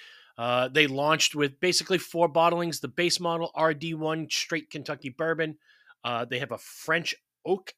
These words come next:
finish. Uh, they have a second oak and maple finish.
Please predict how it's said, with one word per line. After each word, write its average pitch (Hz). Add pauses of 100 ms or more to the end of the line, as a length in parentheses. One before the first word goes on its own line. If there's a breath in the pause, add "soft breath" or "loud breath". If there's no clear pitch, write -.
finish. 202 (500 soft breath)
Uh, 120
they 127
have 147
a -
second -
oak 156
and 127
maple 190
finish. 202